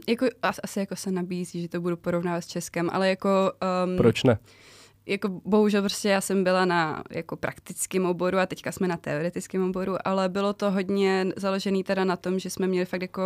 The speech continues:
Speaker 1: herecký bloky, každý den jsme měli určitě jeden, spíš dva, měli jsme jako i hodiny jezdectví, měli jsme
Speaker 2: Mhm.
Speaker 1: hodiny ak-,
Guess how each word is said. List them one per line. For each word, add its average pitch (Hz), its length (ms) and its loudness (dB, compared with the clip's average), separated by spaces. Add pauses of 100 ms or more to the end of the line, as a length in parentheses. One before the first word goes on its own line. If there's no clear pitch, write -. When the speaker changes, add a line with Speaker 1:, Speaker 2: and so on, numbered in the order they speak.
(240)
Speaker 1:
herecký 175 440 -6
bloky, 226 640 0 (420)
každý 190 360 2
den 180 160 4
jsme 180 140 0
měli 175 320 2
určitě 180 380 -6
jeden, 175 360 2
spíš 170 320 -4
dva, 170 600 2 (440)
měli 190 220 4
jsme 175 320 0
jako 170 280 -2
i 180 100 -2
hodiny 175 640 0
jezdectví, 185 880 0
měli 165 120 2
jsme 147 140 8
Speaker 2:
Mhm. 135 80 8
Speaker 1:
hodiny 135 400 4
ak-, 165 120 -2